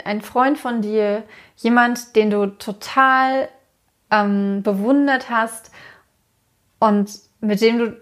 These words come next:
immer versucht hast, dich zu identifizieren, den du, in, in dem du dich immer sehen, selbst sehen wolltest. Und dann nimm dir diese Figur und schreib ihr eine Geschichte. Und du wirst sehen, dass du dich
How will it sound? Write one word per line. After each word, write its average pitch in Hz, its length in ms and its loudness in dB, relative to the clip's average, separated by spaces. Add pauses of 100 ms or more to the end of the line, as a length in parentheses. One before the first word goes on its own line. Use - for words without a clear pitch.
immer 311 280 4
versucht 247 640 -4
hast, 240 400 0
dich 208 280 -2
zu - 100 -10
identifizieren, 190 880 -4
den 180 180 -4
du, 185 180 -6
in, 208 260 -6 (100)
in 214 200 0
dem 220 160 4
du 214 100 0
dich - 260 -6
immer 226 240 4
sehen, 202 340 4
selbst 190 320 0
sehen 170 200 -6
wolltest. - 460 -8 (400)
Und 196 120 2
dann 202 100 6
nimm 320 180 6
dir 359 80 6
diese 214 200 -2
Figur 196 540 -2 (180)
und 202 160 0
schreib 196 240 0
ihr 185 120 2
eine 180 160 0
Geschichte. - 520 -12 (380)
Und 196 140 4
du 185 80 0
wirst 185 240 -8
sehen, 220 360 0 (420)
dass 208 260 2
du 208 60 -4
dich 196 340 0